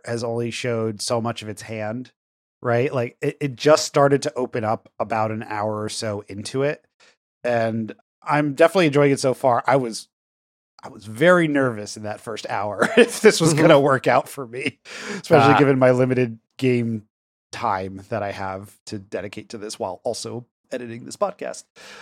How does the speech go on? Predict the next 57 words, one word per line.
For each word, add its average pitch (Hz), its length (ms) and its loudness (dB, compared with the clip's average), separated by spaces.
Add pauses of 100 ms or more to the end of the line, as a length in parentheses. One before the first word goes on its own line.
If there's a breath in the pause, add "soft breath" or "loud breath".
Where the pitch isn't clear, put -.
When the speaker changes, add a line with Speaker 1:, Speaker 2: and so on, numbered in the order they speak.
Speaker 2:
Yeah, 247 220 2
Speaker 1:
Uh, 151 160 6
Speaker 2:
this 294 140 8
is, 247 160 4
Speaker 1:
so - 80 8
Speaker 2:
this 160 120 10
is 190 100 4
not 185 220 4
a, 131 260 -2
this 180 180 2
is 208 100 2
not 208 140 6
a 165 80 6
baby 120 680 2
having 104 440 2
game. 92 380 -4
It, 156 220 2
it 196 60 4
can 185 180 2
be 196 140 4
a 147 40 4
small 156 280 2
child 117 380 2
having 95 300 2
game, 90 320 -4
but 98 200 -2
yeah, 101 240 -4 (100)
no, 104 220 -2
it 123 160 0
Speaker 1:
Mm-hmm, 110 360 -10
mm-hmm. 117 280 -6
Speaker 2:
Uh-huh. 139 280 2
Speaker 1:
Yeah, 107 220 -4 (380 soft breath)
yeah. 107 220 -2 (100)
Uh, 160 280 8
but 180 320 4
so 262 160 6
far, 240 540 6
uh, 160 240 8
I 151 100 2
think 156 300 -2
it's, 143 260 -2 (160)
it's 143 180 -2
started 147 420 4
to 131 80 -2
get 123 180 2
into 120 220 -2
a 113 60 -2
good 113 180 -4
groove. 113 520 -2
I 120 100 -2
think 117 200 -8
there's 113 160 -4
a 113 40 -2
lot 107 200 -2
of 104 80 -8
potential. 113 680 -4